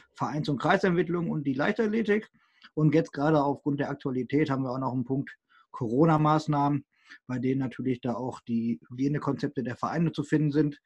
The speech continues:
sowie aber auch die aktuellen Richtlinien und der Stand der Dinge, wobei wir natürlich jetzt durch den Lockdown natürlich eine spielfreie Phase haben. Ähm, ansonsten findet man unter Fußball Senioren und Fußball Jugend, äh, sämtliche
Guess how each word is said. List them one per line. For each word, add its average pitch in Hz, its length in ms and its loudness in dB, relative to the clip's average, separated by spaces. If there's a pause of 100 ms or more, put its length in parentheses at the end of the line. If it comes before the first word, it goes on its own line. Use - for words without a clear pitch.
(320)
sowie 131 320 -2
aber 123 180 -2
auch 131 180 -6
die - 180 -10
aktuellen 123 440 -12
Richtlinien 131 760 -6 (400)
und 143 120 -8
der 123 100 -8
Stand 131 220 -8
der 123 80 -4
Dinge, 135 400 -6 (400)
wobei 123 260 -10
wir 131 80 -6
natürlich 123 420 -6
jetzt - 200 -6
durch 123 120 -8
den 120 140 -4
Lockdown 123 340 -6
natürlich 123 400 -8
eine 123 140 -6
spielfreie 120 640 -8 (160)
Phase 120 480 -10
haben. 113 340 -6 (680)
Ähm, 139 240 -8
ansonsten 156 460 -2
findet 160 280 2
man 147 200 2
unter 139 260 -2
Fußball 147 420 2
Senioren 160 360 6
und 143 140 0
Fußball 135 360 0
Jugend, 175 560 6 (920)
äh, 123 180 2
sämtliche 127 720 0